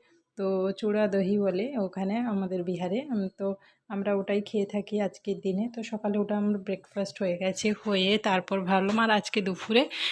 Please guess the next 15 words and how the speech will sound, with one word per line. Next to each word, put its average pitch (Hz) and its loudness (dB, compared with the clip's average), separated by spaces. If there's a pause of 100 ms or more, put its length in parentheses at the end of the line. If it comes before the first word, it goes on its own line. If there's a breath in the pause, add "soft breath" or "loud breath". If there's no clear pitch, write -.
(180 loud breath)
বেশি 247 4
কিছু 262 4
নয়, 262 6
আজকে 233 2
দুপুরে 220 0
খিচুড়ি 208 2
বানাতে 196 2
হয়, 202 2
সঙ্গে 180 2
পাঁপড়, 185 0
চোখা, 190 -2
এ 190 2
ও 185 -2 (120)
ওইগুলোই 196 0
হয়। 190 -2